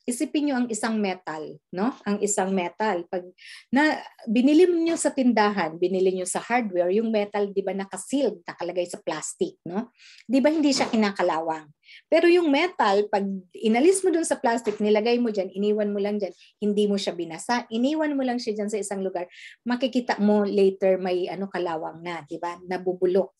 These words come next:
no? So, yun ang tinatawag na oxidation. Oxidation stress, no? Katulad ng apple. So, yung skin din natin, dahil nahahanginan tayo,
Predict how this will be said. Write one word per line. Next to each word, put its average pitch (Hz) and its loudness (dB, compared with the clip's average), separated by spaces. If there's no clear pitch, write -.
no? 233 -2
So, - -6
yun 302 6
ang 330 -2
tinatawag 196 0
na 196 -4
oxidation. 147 -4
Oxidation 180 -2
stress, 160 -4
no? 220 0
Katulad 208 2
ng 196 -4
apple. 160 -6
So, 302 4
yung 370 6
skin 339 0
din 262 2
natin, 240 0
dahil 240 0
nahahanginan 240 0
tayo, 277 -2